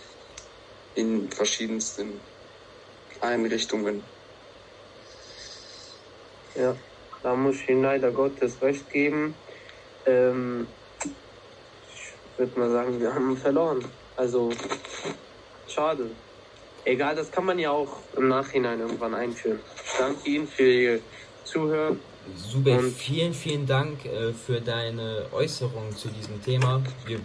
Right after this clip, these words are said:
Speaker 3: wir wissen natürlich,
Speaker 2: Gerne.
Speaker 3: also ich weiß es zu schätzen, ähm,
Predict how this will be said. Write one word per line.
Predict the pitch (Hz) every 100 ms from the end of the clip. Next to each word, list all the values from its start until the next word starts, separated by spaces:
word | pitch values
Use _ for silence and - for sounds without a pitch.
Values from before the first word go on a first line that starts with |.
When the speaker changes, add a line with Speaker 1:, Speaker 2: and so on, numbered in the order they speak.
| -
Speaker 3:
wir | 104 110
wissen | 127 131
natürlich, | 113 - 120 110 117 -
Speaker 2:
Gerne. | -
Speaker 3:
also | 101 90 -
ich | - -
weiß | 117 113
es | -
zu | 107
schätzen, | - 127 127 139 139 131 - - - - - - -
ähm, | 107